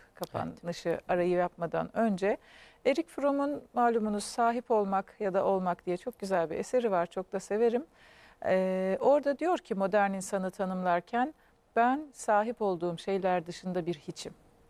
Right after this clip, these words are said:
Speaker 1: Modern insan
Speaker 2: Evet.
Speaker 1: böyledir diyor, böyle söylemektedir. Kitapta da diyorsunuz ki vahşi kapitalizmin aksine İslam, e, İslam'da insan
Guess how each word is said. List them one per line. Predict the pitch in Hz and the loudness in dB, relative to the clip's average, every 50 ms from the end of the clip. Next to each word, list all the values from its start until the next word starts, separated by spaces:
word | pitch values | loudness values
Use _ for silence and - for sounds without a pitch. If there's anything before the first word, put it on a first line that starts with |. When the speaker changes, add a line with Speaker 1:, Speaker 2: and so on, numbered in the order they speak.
| - - - | -20 -10 -4
Speaker 1:
Modern | 233 233 196 170 160 - | -4 -2 0 0 0 -2
insan | - - - - 226 233 247 | -2 -8 -6 -2 0 0 0
Speaker 2:
Evet. | 233 214 | 2 2
Speaker 1:
böyledir | 208 202 185 - - - 185 170 - | 2 2 2 0 -2 -6 -8 -10 -6
diyor, | 165 175 175 | -4 -4 0
böyle | 190 185 165 - 165 | 2 2 2 2 0
söylemektedir. | - - - 156 156 165 - - - - - 226 - - 415 - _ - - - - - - - - _ | -2 -4 -6 -6 -6 -8 -10 -12 -12 -8 -8 -6 -4 -6 -6 -8 _ -20 -20 -20 -20 -20 -20 -20 -20 _
Kitapta | - - - 294 302 - - 302 277 | -6 2 4 4 4 4 2 -2 2
da | 285 302 320 370 415 381 - | 4 4 4 4 2 0 0
diyorsunuz | 285 302 302 294 - - 269 285 - - | 2 2 2 2 0 -4 -6 -6 -6 -8
ki | - - 311 349 359 - - - - | -4 -2 0 0 0 -2 -8 -6 0
vahşi | 247 262 262 247 - - 302 285 | 2 2 2 2 0 -6 -6 -4
kapitalizmin | - - 262 247 - 226 - 240 214 233 220 196 196 190 185 - | -2 -2 -4 -2 -2 -2 0 2 2 2 0 0 -2 -4 -4 -2
aksine | - 208 202 - - - 180 170 160 - - _ _ _ - | -2 -2 -2 -4 -8 -8 -6 -4 -6 -6 -8 _ _ _ -6
İslam, | 233 - - - 202 190 202 302 - _ _ _ _ _ _ _ _ _ _ - | -6 -4 0 2 4 4 4 2 -2 _ _ _ _ _ _ _ _ _ _ -2
e, | 165 170 170 170 170 170 170 - | 0 0 0 0 0 -2 -2 -4
İslam'da | 208 - - 202 190 190 208 214 247 | -4 -2 2 2 2 4 4 2 2
insan | - 185 175 - - - 233 294 - | 2 0 -4 -4 0 2 2 2 0